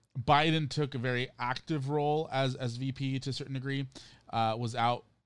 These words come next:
in public probably more so than any other V P that I can think of in my, you know, in my short hi-, short life, you know, 'cause I, I don't remember,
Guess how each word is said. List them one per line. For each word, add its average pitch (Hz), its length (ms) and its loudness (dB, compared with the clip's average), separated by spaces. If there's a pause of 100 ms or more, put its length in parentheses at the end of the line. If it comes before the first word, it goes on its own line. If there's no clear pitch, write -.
(420)
in 135 140 -2
public 127 340 2
probably 123 200 2
more 120 340 0
so 117 560 -2
than 110 440 -4
any 113 180 -4
other 113 220 -4 (200)
V 117 120 -4
P 127 140 -2
that 110 120 -4
I 107 120 -2
can 120 160 -4
think 120 160 -6
of 120 120 -2
in 120 60 -4
my, 117 200 -4 (520)
you 120 80 -6
know, 117 80 -4
in 110 120 -6
my 110 300 -2
short 113 360 -6
hi-, 117 160 -4 (180)
short 113 280 -6
life, 113 360 -4
you 120 120 -4
know, 120 160 -4
'cause 113 180 -10
I, 135 240 -8
I 160 80 4
don't 196 100 2
remember, 160 280 2